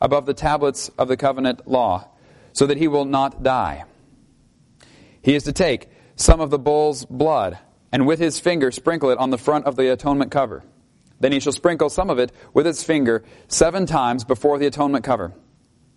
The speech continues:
He shall then slaughter the goat for the sin offering for, for the people, and take its blood behind the curtain, and do with it as he did with the bull's blood.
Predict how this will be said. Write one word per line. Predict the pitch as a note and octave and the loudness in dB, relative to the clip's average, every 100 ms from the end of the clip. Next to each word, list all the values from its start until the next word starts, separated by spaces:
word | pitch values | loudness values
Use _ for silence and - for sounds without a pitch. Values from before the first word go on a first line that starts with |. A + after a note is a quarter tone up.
| _ _ - | _ _ -4
He | C3+ | 0
shall | D#3+ | 2
then | E3 E3+ | 0 -2
slaughter | - D#3+ G3 F3 | 0 0 0 -2
the | D#3+ | 0
goat | F3 E3+ - | 0 -2 -4
for | D#3 | -2
the | D3+ | 0
sin | F3 E3 | 0 0
offering | D#3 D#3 D#3 D3 - - - | 0 0 -2 -4 -8 -20 -20
for, | - C#3+ - _ - | -2 0 0 _ -4
for | - D3 | 0 0
the | C#3 | 0
people, | F3+ C3 C3 | -2 0 -2
and | C#3 | 0
take | D#3 D3 | -2 0
its | D3 | -2
blood | C3 D3+ D#3 | 0 0 0
behind | C3 D3+ D#3+ | -2 0 0
the | D#3 | 0
curtain, | D#3 C3+ A2 G2 - - - | 0 -2 -2 -10 -14 -20 -4
and | C3 C3 | -2 2
do | D#3+ | 2
with | E3+ | 4
it | D#3+ | 2
as | C#3+ D3 | 0 -2
he | C3+ | 2
did | C#3 C#3 | 2 2
with | C3+ | 0
the | B2+ | 0
bull's | B2+ B2+ A#2 | 0 0 0
blood. | A#2+ G#2+ E2+ | 0 0 -4